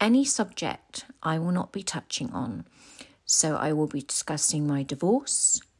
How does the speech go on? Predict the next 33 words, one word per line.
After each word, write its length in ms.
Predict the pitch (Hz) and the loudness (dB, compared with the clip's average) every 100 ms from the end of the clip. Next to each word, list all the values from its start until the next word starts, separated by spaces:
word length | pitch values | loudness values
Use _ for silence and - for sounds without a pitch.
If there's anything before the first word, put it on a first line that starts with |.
| _ | _
grief, 680 | - 139 165 233 - - - - _ - | -4 0 0 -2 -8 -20 -20 -20 _ -4
loss, 680 | 139 160 233 - - - - - | 0 0 0 2 4 4 2 -8
depression, 880 | - - - 139 175 - 220 220 226 - _ | -10 -10 -10 -10 -6 -2 2 2 0 -4 _
trauma, 680 | - - 151 156 170 226 254 - _ - - - | -8 -4 -4 -2 -2 -2 -2 -6 _ -20 -20 -16
health 340 | - 170 175 240 | -4 -2 -2 -2
issues 380 | - 233 214 | 0 2 2
I've 160 | 220 214 | 0 0
gone 260 | 220 208 208 | 0 0 0
through 460 | - 220 240 277 277 - - - | -4 -2 0 0 -2 -16 -20 -12
and 180 | - 175 | -4 -2
that 120 | 170 | -2
I've 100 | 180 | -4
had 240 | - 170 - | -6 -6 -4
to 160 | - | -6
walk 340 | 170 156 - - | -4 -8 -8 -6
myself 480 | 214 214 220 214 - | -2 0 0 0 0
out 340 | 202 208 - | -2 -2 0
of, 360 | 240 262 277 - - - - - | 2 2 0 -10 -20 -20 -20 -8
an 120 | 165 | -4
eating 380 | 170 185 190 233 | -2 -2 0 2
disorder, 840 | 233 233 240 226 220 226 226 226 226 _ _ | 4 4 4 2 0 -2 -2 -2 -6 _ _
physical 580 | - - 202 247 - 233 | -16 -2 0 0 2 2
and 200 | - 214 | 2 2
mental 380 | 214 214 - 208 | 2 0 -2 -4
abuse. 680 | 190 190 254 294 - - - - - _ _ | -6 -2 0 2 2 0 -4 -12 -20 _ _
There 180 | 214 220 | 0 2
is 180 | 220 220 | 2 4
not 220 | 208 - | 4 2
going 240 | 202 202 | 0 -2
to 120 | 202 - | -2 -4
be 280 | 202 196 - | -6 -6 0
any 320 | 202 262 285 | 6 6 6
area 680 | 226 220 208 214 214 226 | 2 2 0 0 -2 -2